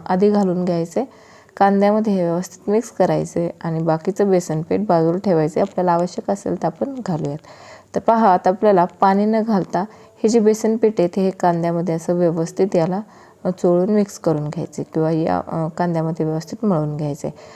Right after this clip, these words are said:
तर याच्यामध्ये, अं, मी, अ, जराही पाणी घातलेलं नाही. जर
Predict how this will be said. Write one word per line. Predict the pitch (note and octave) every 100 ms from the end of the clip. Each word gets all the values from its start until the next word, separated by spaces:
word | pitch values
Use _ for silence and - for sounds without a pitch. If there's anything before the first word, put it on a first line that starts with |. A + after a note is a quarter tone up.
| - - -
तर | F#3+
याच्यामध्ये, | G3 G3+ A3 A#3 G3
अं, | A3 - F3+ F3 E3+
मी, | F#3 F3+ F3+ - E3+
अ, | D#3+ D#3+ F3+
जराही | F3+ G3
पाणी | G3+ F#3+ E3+ E3
घातलेलं | F#3+ E3 D#3 D#3 D#3+
नाही. | D#3 D#3 F3 - - - - -
जर | A3